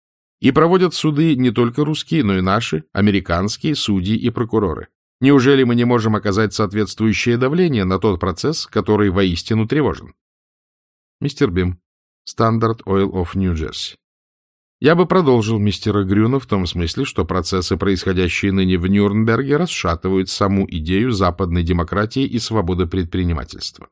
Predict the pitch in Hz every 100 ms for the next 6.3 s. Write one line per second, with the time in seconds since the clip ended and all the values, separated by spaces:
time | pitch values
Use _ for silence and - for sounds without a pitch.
0 | _ _ _ _ _ _ 110 110 107 107
1 | 131 143 107 110 - 107 104 92 101 113
2 | 127 123 98 101 - 107 110 123 147 156
3 | 104 82 78 _ _ _ - 117 120 120
4 | 120 120 131 117 - 110 107 - 151 90
5 | - - 92 98 101 104 117 - 131 151
6 | 156 101